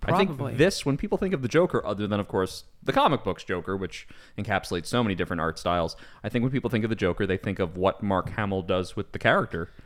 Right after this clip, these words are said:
Speaker 2: And I think that that's the reason why Mark Hamill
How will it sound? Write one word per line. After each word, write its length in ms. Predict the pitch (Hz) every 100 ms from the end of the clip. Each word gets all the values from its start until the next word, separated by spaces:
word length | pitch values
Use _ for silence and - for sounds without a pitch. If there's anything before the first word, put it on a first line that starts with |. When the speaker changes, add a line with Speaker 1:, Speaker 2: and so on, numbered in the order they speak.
| -
Speaker 2:
And 140 | 156 156
I 60 |
think 500 | 156 - - 214 -
that 540 | 151 143 156 147 147 - -
that's 420 | 165 180 - - - - -
the 100 | 165
reason 460 | 160 180 147 156 147
why 260 | 147 143
Mark 360 | 151 151 147 -
Hamill 420 | 147 143 135